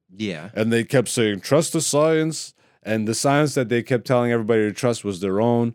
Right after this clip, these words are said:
Speaker 1: Yep.
Speaker 2: but they kept only bringing out three scientists. And meanwhile, everybody already knows that science is debate and there's people on both sides. But during the whole pandemic, we were only ever presented with people from one side. We kept being told to trust those people.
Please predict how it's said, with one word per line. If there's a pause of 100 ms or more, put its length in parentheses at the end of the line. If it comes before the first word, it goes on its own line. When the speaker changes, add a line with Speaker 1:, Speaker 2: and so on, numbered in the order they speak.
Speaker 1:
Yep.
Speaker 2:
but
they
kept
only
bringing
out
three
scientists. (220)
And
meanwhile, (320)
everybody
already
knows
that
science
is
debate (160)
and
there's
people
on
both
sides. (260)
But
during
the
whole
pandemic,
we
were
only
ever
presented
with
people
from
one
side. (240)
We
kept
being
told
to
trust
those
people.